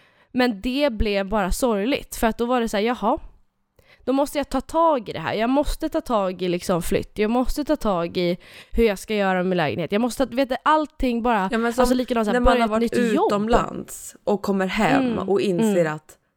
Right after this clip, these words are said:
Speaker 2: fuck, I have responsibilities
Speaker 1: Mm.
Speaker 2: också.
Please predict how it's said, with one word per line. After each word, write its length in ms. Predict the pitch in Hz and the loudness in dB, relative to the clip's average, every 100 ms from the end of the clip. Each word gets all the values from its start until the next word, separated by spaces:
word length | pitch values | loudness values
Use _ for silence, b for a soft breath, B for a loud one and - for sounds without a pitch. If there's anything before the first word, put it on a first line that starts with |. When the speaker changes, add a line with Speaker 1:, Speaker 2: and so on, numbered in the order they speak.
| _ | _
Speaker 2:
fuck, 680 | - - - - _ - _ b b - | -12 -10 -10 -14 _ -20 _ b b -4
I 60 | |
have 260 | 190 190 180 | 0 0 -2
responsibilities 1080 | 180 196 226 196 202 190 - - - - - | -2 0 2 2 2 0 -2 -10 -12 -12 -14
Speaker 1:
Mm. 60 | |
Speaker 2:
också. 300 | - - - | -14 -12 -14